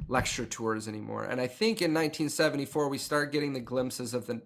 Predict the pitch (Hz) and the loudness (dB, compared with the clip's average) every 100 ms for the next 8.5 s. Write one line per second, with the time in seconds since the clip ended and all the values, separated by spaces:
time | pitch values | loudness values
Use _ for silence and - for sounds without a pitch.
0 | _ 123 113 117 110 110 104 107 104 110 | _ 0 2 2 0 -4 -6 -6 -6 -10
1 | 104 104 101 104 - 95 98 - 113 180 | -8 -8 -6 -10 -8 -8 -8 -12 -10 -4
2 | 185 156 147 113 123 101 - 104 107 98 | 0 2 2 2 -2 -2 -4 -6 -6 -8
3 | - _ _ _ _ 127 131 131 147 151 | -12 _ _ _ _ -2 2 4 8 8
4 | 147 143 127 127 - 139 127 127 120 - | 8 6 6 4 0 2 2 2 -2 -4
5 | 113 110 110 - _ _ 120 123 127 147 | -2 -2 -6 -12 _ _ 2 2 6 8
6 | 139 120 120 117 113 107 107 104 101 - | 8 6 4 4 2 -2 -4 -6 -8 -16
7 | _ _ _ _ - 123 104 143 143 143 | _ _ _ _ 0 2 2 4 4 4
8 | - 294 285 139 - | 2 2 4 2 -6